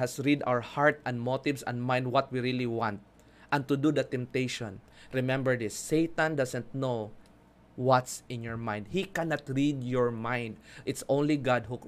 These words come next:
who knows, because He's a God who is omniscient. He knows all things. But Satan's limited capacity, he can tempt us through overwhelming us by driving,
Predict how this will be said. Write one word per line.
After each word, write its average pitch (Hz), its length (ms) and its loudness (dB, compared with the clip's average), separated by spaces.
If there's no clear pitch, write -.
who 139 100 -2
knows, 131 480 0
because 127 280 -4
He's 139 320 -2
a 131 60 -4
God 127 260 0
who 131 60 2
is 127 200 -4
omniscient. 135 580 -4
He 147 100 -4
knows 139 360 -4
all 131 200 0
things. 120 420 -4
But 120 180 2
Satan's 151 680 2
limited 151 680 2
capacity, 127 800 -2
he 147 100 0
can 131 240 2
tempt 170 300 4
us 165 240 4
through 151 440 2
overwhelming 147 800 6
us 139 340 2
by 127 260 2
driving, 131 540 0